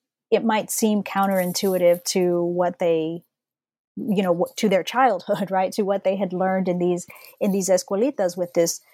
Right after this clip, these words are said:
Spanish, um, like, always being the language of instruction and this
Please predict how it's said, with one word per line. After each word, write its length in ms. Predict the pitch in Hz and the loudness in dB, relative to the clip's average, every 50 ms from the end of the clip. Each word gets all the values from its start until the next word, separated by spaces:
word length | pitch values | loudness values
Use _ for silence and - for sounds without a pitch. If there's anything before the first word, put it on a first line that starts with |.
| _ _ _ | _ _ _
Spanish, 760 | - - - - 185 180 185 185 180 185 - - - - - - | -4 -2 0 0 0 2 2 2 0 0 0 -2 -4 -6 -4 -4
um, 260 | 202 190 175 170 175 | -2 0 0 0 0
like, 240 | - 175 - - - - | 0 -2 -2 -2 -4 0
always 300 | 208 208 196 196 190 180 | 0 2 2 2 0 0
being 160 | 185 190 190 | -2 -4 -2
the 80 | 185 180 | -2 0
language 360 | 180 175 170 175 170 170 175 | 0 0 0 0 0 0 -2
of 100 | 165 170 | -2 -2
instruction 540 | 175 180 - - 262 269 262 - - 240 220 | -2 -4 2 4 4 4 4 2 -2 0 0
and 340 | 214 214 208 202 190 180 170 | 0 0 2 2 2 2 0
this 200 | 175 - - | 0 -2 -4